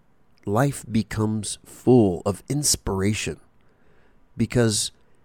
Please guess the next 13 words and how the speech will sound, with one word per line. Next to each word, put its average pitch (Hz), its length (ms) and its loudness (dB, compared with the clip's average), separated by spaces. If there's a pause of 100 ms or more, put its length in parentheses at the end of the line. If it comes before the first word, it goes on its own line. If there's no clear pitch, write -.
(580)
everything 165 600 -2
that - 200 -4
you 160 320 -2
can 147 300 -4
appreciate, 185 760 -2
it's - 200 -8
like, 147 180 -6
"Wow, 139 680 -6 (1700)
part 175 220 -4
of 151 80 2
me 135 360 0 (640)
is 104 220 -2
that 131 260 -4